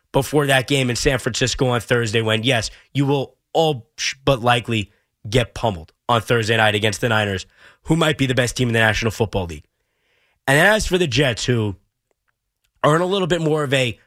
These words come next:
complicated situation, because, again, this team won their week one game. They came from behind, down ten points at halftime on Monday night against the Bills,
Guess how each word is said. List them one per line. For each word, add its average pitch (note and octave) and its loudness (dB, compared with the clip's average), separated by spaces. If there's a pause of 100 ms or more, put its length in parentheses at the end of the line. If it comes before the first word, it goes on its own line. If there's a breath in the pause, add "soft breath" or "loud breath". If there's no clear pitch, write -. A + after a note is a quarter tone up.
(140 soft breath)
complicated C#3+ -2
situation, A2 -4 (320 soft breath)
because, D#3+ 0
again, D3 0
this F#3+ 0
team G#3+ -2
won G#2 0 (160)
their B2+ 0
week A#2+ -4
one A#2 -2
game. G#2 -4 (540)
They F3 0
came F3+ 0
from E3 -2
behind, C3+ 2
down C#3+ 0
ten F3 -2
points F3+ -4
at B2+ -2
halftime A#2 0 (340 loud breath)
on B2+ 2
Monday D#3+ 0
night D3+ 2
against B2 0
the - -4
Bills, G#2+ -2